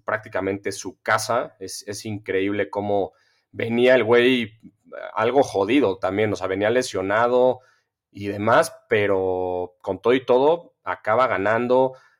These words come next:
en cuartos le gana a Djokovic, en semis le gana a Zverev, obviamente ahí con un asterisco, y ahorita te, te cedo la palabra, que sé que te gusta bastante Zverev, Alan, pero con un asterisco porque acaba siendo un, un retiro y una lesión bastante fuerte,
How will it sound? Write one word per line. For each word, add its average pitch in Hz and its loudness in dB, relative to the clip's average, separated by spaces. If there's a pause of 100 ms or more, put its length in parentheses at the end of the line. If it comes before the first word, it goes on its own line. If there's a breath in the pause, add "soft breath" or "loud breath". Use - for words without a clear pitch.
en 104 -8
cuartos 127 4
le 98 -2
gana 110 2
a 92 0
Djokovic, 120 -2
en 95 -8
semis 139 -2 (160)
le 101 -4
gana 113 0
a 101 2
Zverev, 110 2
obviamente 104 -2
ahí 98 -2
con 104 -4
un 104 -2
asterisco, 107 -4
y 90 -4
ahorita 92 -8
te, - -12
te 95 -8
cedo 107 -2
la 98 -2
palabra, 107 0
que - -12
sé - -10
que 98 -8
te 85 -10
gusta 95 -8
bastante 101 -4
Zverev, 90 -2
Alan, 107 0 (560 soft breath)
pero 107 4
con 107 -2
un 127 2
asterisco 127 -2
porque 92 -4
acaba 107 2
siendo 107 -2 (200)
un, 107 -8
un 107 -8
retiro 104 -4
y 101 0
una 98 -2
lesión 95 -6
bastante 98 -4
fuerte, 127 0